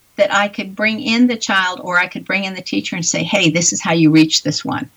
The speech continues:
or, "This is how you work with this one." And if I was bringing in the child, it was always like, did you know that this is what your teacher really likes? And can I challenge you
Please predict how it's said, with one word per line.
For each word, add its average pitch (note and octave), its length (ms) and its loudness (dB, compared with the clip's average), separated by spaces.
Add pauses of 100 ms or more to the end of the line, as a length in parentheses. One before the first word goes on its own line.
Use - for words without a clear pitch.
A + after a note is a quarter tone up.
(240)
or, F3 120 2
"This F#3 260 2
is - 120 0
how G3 160 0
you F3 160 0
work F3 260 0
with F3 140 -6
this - 240 -4
one." D#3+ 280 -4 (520)
And F#3+ 340 0
if G3+ 160 0
I G#3 80 4
was G3+ 160 0
bringing B3 340 6
in G3+ 80 -2
the - 80 -4
child, B3 480 2
it - 80 -6
was E3+ 220 -6
always A#3 380 4
like, F3+ 380 -4 (400)
did G3 200 -8
you G#3+ 80 -2
know B3 320 4
that E3 140 -10
this A3+ 200 -2
is - 80 -8
what A#3 180 -4
your - 80 -6
teacher - 300 -6
really F3+ 240 0
likes? D#3+ 440 2 (500)
And G3+ 160 0
can G#3 180 2
I F#3 140 0
challenge C4 640 4
you D#3 300 0